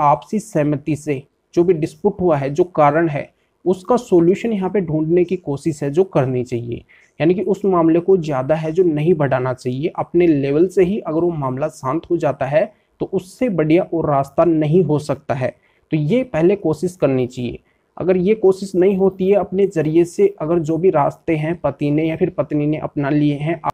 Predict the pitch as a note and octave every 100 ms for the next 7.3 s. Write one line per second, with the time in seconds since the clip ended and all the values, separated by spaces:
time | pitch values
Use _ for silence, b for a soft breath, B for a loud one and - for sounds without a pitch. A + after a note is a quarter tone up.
0 | _ _ - C#3 F3+ F#3+ F#3+ G3 F3 D#3+
1 | E3+ E3 D#3+ E3+ E3 E3+ F#3 F#3 F#3 D#3
2 | D3+ G3 - D3+ D3+ E3+ - E3 D3+ D#3
3 | - D#3 D3+ D3+ E3+ D#3 C#3+ C3+ C#3 D3
4 | D3+ F3 - F3 - D#3+ D#3+ D#3 E3+ E3
5 | F3 - D3 D#3 - D#3 D#3 D3+ D3 D#3+
6 | F3 D3+ D3 D3+ C#3+ C#3+ C#3+ C#3 C3 -
7 | C3+ C#3 F3+